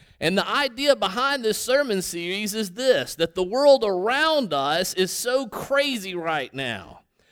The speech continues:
And we can't control what happens in our country or in our capital or even the things that happen in our own community.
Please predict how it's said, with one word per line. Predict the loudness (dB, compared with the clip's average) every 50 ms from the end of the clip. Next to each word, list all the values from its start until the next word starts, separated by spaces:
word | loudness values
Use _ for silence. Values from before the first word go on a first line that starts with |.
| _ _ _ _ _ _ -4
And | -2 -2
we | -2 -2 -4
can't | -2 -2 -2 -2 -4 -4
control | -8 -8 -8 -6 -4 -2 2 4 4 6 6
what | 4 2 2
happens | 0 -2 -2 -2 -2 -6 -4 -4
in | -2 -2
our | -2 -4 -4
country | -6 -8 -4 -2 -2 -2 -2 -4 -6 -6 -4 -2 -2 -2 -2 0
or | 0 0 2
in | 2 0
our | -2 -2 -4
capital | -6 -6 -4 -2 -2 -2 -2 -2 -4 0 2 2
or | 2 2 2 2 2 0 0
even | -2 -4 -6 -6 -6
the | -6 -6
things | -4 -2 -4 -2 -2 -6
that | -8 -10 -8
happen | -8 -8 -8 -8 -6 -4 -2
in | -2
our | 0 -2 -2
own | -2 -2 -4 -2 -4 -4
community. | -6 -8 -8 -8 -8 -8 -6 -6 -6 -6 -8 -10 -14